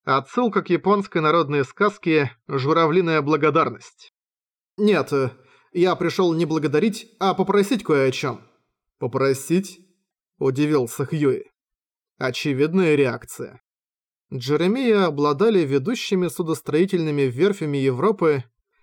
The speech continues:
и были известны как очень состоятельное семейство. Они не принадлежали к пэрам, однако владели настолько огромными капиталами, что Хьюи, потомок разорившегося аристократа, с ними и рядом не стоял.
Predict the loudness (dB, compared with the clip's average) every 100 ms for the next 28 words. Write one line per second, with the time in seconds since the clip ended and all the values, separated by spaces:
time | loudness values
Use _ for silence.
0 | _ -4 -2 0 2 0 0 -2 -2 -4
1 | -4 0 -2 -2 -10 -10 -8 -2 0 0
2 | 0 -2 -2 -2 -4 -2 -2 -4 -12 -16
3 | -16 _ _ _ _ _ _ _ -6 -2
4 | 0 0 0 -2 -2 -2 -2 -2 -2 0
5 | 2 0 -4 -12 _ _ -8 -4 -2 -2
6 | -2 0 0 0 -2 -2 -4 -2 0 2
7 | 0 0 -2 -4 -4 -2 0 0 -2 -8
8 | -16 _ _ -6 -4 -4 0 2 2 -2
9 | _ _ -8 -4 -2 -2 -2 -2 0 -2
10 | -4 -4 -2 -2 -4 -6 -8 -2 0 0
11 | -2 -6 _ _ -14 -6 -2 0 2 2
12 | 2 0 -4 -6 -4 -2 -4 -10